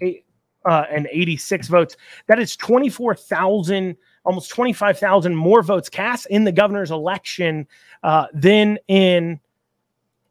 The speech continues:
the attorney general's race. Now, it's normal to see down ticket fall off. That's not weird, right? That's a very common thing.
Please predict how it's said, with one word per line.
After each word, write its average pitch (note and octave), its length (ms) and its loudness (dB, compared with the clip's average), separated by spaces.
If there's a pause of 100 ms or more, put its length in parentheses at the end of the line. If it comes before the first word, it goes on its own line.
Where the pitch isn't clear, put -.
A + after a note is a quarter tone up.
the F3 400 0
attorney G3+ 260 0
general's E3+ 320 0
race. - 400 -6 (140)
Now, G#3 140 2
it's - 140 -8
normal D4+ 340 2
to G#3 120 -10
see G#3+ 160 -6
down F#3+ 300 -2
ticket F3+ 240 -6
fall E3+ 280 0
off. G#3 260 -2
That's F3 260 0
not F3+ 300 0
weird, C#3+ 420 -6 (400)
right? D#3+ 200 0
That's G#3+ 220 2
a G3 60 -4
very F3 320 -2
common E3+ 520 -2
thing. D#3+ 480 -4